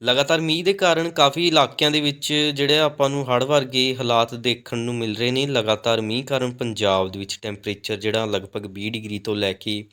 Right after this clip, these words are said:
ਚੌਵੀ ਡਿਗਰੀ ਤੱਕ ਹੈਗਾ ਹੈ। ਜਿਵੇਂ ਕਿ ਆਪਾਂ ਨੂੰ ਪਤਾ ਹੈ ਕਿ ਮਾਨਸੇ ਦੇ ਕਾਫੀ ਪਿੰਡਾਂ ਦੇ ਵਿੱਚ ਹੜ੍ਹ ਵਰਗੇ ਜਿਹੜੇ ਹਾਲਾਤ ਬਣ ਚੁੱਕੇ ਨੇ।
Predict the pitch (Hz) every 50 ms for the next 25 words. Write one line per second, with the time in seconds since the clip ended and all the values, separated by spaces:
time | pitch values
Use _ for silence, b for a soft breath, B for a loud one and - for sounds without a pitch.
0 | b b b b b b b b b _ _ - 135 131 120 123 131 135 131 127
1 | 131 131 135 131 143 131 127 143 135 131 127 123 131 139 143 147 147 - _ _
2 | 117 117 117 127 135 135 151 156 156 160 160 160 165 156 156 156 160 156 156 160
3 | 156 147 139 131 131 123 123 - - 131 135 135 131 123 120 - 131 123 - 120
4 | 110 107 110 113 113 117 117 113 110 113 - - 131 123 123 117 120 b b b
5 | b b b b b b _ _ - 120 127 139 139 143 143 135 131 123 131 127
6 | 127 131 139 139 120 117 117 117 113 - 113 107 110 107 104 104 - 117 110 -
7 | 123 117 123 127 131